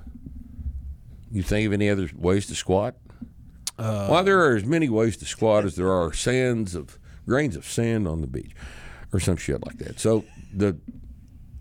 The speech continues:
Speaker 1: what we want to do is standardize the squat so that everybody can perform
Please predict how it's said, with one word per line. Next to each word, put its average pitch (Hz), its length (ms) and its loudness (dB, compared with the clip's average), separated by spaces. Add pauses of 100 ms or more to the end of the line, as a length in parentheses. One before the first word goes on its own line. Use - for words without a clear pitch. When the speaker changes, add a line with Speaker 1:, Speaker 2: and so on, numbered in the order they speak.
(580)
Speaker 1:
what 135 300 -2
we 220 160 6
want 139 240 4
to 78 60 -4
do 71 420 -4 (960)
is 123 160 2
standardize 143 840 2
the 90 120 -10
squat 127 480 4
so 117 160 4
that 107 280 0
everybody 120 1000 2 (460)
can 123 200 0
perform 151 800 2